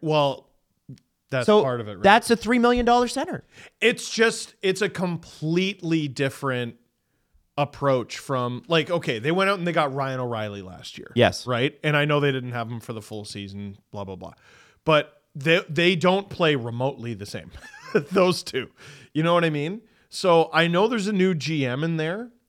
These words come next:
Speaker 2: Mm-hmm.
Speaker 1: but they went from that to this. And it's just such a sharp contrast. And again, we don't talk about it nearly as much, um, if they're scoring. Like, Domi's a playmaker.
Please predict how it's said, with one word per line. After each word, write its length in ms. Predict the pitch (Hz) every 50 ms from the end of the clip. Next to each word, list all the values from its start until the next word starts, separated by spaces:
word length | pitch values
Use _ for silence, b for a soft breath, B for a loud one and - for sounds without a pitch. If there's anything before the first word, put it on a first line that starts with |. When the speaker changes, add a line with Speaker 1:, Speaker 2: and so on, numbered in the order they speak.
| _ -
Speaker 2:
Mm-hmm. 200 | - 98 104 107
Speaker 1:
but 360 | 131 143 135 135 - - _ _ _ _ _ _ _ _ _ _ _ _ _ _ _ _ _ 151
they 220 | 120 139 170 175
went 400 | 190 170 196 180 175 190 - -
from 580 | - - 165 151 147 143 135 131 135 131 127 _ _ -
that 460 | 131 120 131 131 143 - - _ _
to 100 | - 131
this. 460 | 107 113 113 95 - - - - - _ _ _ _ _ _ _ _ _ _ -
And 140 | 143 135 131
it's 100 | 120 -
just 360 | - 147 135 - - - - -
such 320 | - - 156 139 139 -
a 140 | 147 131 123
sharp 560 | 120 - - - - 139 117 120 113 - - - _ _ _ _ _ _ _ _ _
contrast. 680 | - 127 123 127 127 123 - 120 110 110 110 - - -
And 140 | 156 160 160
again, 440 | 165 151 139 180 208 196 160 156 127 _ _ _ _ _ _ _ _ _ _ _ _ _ _ _ _ _
we 200 | - 139 156 170
don't 180 | 180 180 180 143
talk 260 | 143 160 165 185 -
about 220 | 180 151 147 139
it 100 | 135 135
nearly 360 | - 139 139 139 135 135 127 120
as 160 | 117 107 123
much, 440 | 139 160 170 143 - - - - - _ _ _ _ _ _ - - _ _ _ -
um, 880 | - 123 120 120 120 120 120 120 120 120 117 117 117 117 117 113 110 _ _ _ _ _ _ -
if 160 | 135 139 -
they're 140 | - 151 139
scoring. 480 | - - - 147 151 175 160 113 101 - b b b b b
Like, 300 | 185 214 - - - _ _ _ _ -
Domi's 380 | 143 190 214 269 349 370 262
a 60 | 233 180
playmaker. 480 | - 214 170 131 113 101 - - -